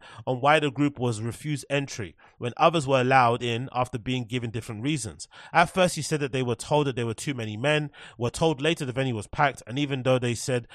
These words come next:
the bar was nowhere near capacity. Mister Burko said he told the employee who felt racially profiled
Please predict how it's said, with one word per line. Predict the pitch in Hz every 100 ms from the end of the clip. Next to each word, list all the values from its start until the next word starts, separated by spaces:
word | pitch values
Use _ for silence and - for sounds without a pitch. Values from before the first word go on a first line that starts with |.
| - -
the | 120
bar | 101 123 117
was | 117 107
nowhere | 120 117 110
near | 110 113
capacity. | 117 135 - 110 90 - - -
Mister | 139 160 156
Burko | 165 165 143
said | 156 131
he |
told | 117 143 143
the | 127
employee | 117 143 127 127 170
who | 139 120
felt | 143 117
racially | 131 - 120
profiled | 104 165 165 156 151